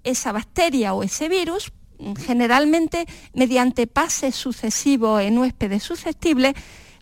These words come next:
para que, conservando la capacidad inmunogénica, perdiera la capacidad patogénica, la probabilidad de producir enfermedad.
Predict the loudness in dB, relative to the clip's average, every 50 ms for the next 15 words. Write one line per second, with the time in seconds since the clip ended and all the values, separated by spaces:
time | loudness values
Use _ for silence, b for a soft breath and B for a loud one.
0 | B 2 2 4 4 2 2 2 2 2 2 0 -2 b b b b b b -8
1 | -2 2 2 2 2 2 0 -2 2 2 2 2 2 0 0 0 0 -2 -2 -4
2 | -4 -6 -6 -6 -6 -2 0 0 2 2 2 2 2 0 0 -2 -4 -2 0 2
3 | 2 2 0 0 -4 -6 -6 -6 B B B B B B B B B -6 0 2
4 | 2 2 4 6 6 6 6 6 4 2 -2 -4 -8 _ _ _ -8 -4 -2 0
5 | 2 0 0 0 -4 -6 -4 -6 -8 -8 -6 -6 -4 -2 0 -2 -2 -2 -4 -4
6 | -4 -4 -4 -6 -6 -4 -4 -4 -4 -6 -6 -8 -10 -6 0 2 2 2 0 -2
7 | -6 -4 -2 0 0 0 0 0 0 0 2 2 4 4 2 2 2 -2 -4 -2
8 | -2 -2 -2 -2 -2 -4 -6 -6 -6 -4 -4 -6 -6 -8 -8 -10 -10 -8 -10 -10
9 | -10 -10